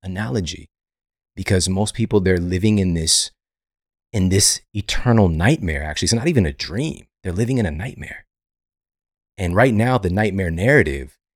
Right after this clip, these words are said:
is Nightmare on Wuhan Street. And the one coming for you is Freddy covid. Constantly, he's coming. He's coming. Matter of fact, don't go to sleep.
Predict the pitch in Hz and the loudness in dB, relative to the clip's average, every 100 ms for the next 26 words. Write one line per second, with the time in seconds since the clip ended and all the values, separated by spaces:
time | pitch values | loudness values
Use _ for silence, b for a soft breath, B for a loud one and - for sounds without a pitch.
0 | _ _ - 90 85 78 85 110 107 107 | _ _ -4 0 0 0 2 4 4 2
1 | 104 98 - 92 90 85 104 160 107 85 | 2 0 -2 -6 -4 4 6 6 4 0
2 | 76 - - 71 - _ _ _ _ _ | 0 -2 -2 -4 -10 _ _ _ _ _
3 | _ _ _ _ _ _ _ 98 92 101 | _ _ _ _ _ _ _ 0 4 6
4 | 117 113 123 160 165 - 90 78 80 85 | 6 6 4 4 4 4 0 2 -2 -6
5 | 104 _ _ _ - 117 - 113 92 87 | -12 _ _ _ -2 -2 2 2 4 2
6 | - 147 123 76 - _ _ _ _ _ | 4 6 4 0 -14 _ _ _ _ _
7 | _ _ _ _ - 139 151 143 - - | _ _ _ _ 0 2 4 4 0 -8
8 | 69 69 - - - - 165 98 80 _ | -12 -14 -8 -8 0 4 6 4 2 _
9 | _ 101 - 165 110 120 151 - 180 104 | _ -2 2 6 8 8 6 6 2 6
10 | 156 202 277 302 330 - 359 311 - | 4 6 6 6 6 6 6 6 4